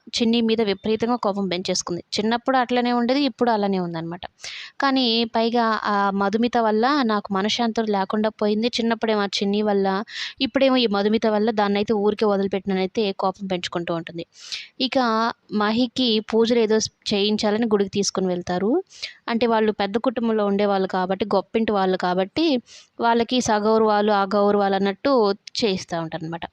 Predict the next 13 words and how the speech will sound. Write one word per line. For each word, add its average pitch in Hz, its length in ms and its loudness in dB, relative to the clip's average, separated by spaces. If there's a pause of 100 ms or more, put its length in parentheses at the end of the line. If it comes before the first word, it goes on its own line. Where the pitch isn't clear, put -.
(440)
అయితే 226 340 0
చిన్ని 262 340 0
విషయంలో 233 320 2
అలాంటివి 214 300 0
ఏమి 220 200 2
ఉండవు 208 220 2
కాబట్టి, 202 760 0
తను 208 120 2
ఒక 202 120 -4
మధ్యతరగతి 208 480 0
కుటుంబంలో 202 440 2
ఉంది 190 160 2
కాబట్టి, 185 640 0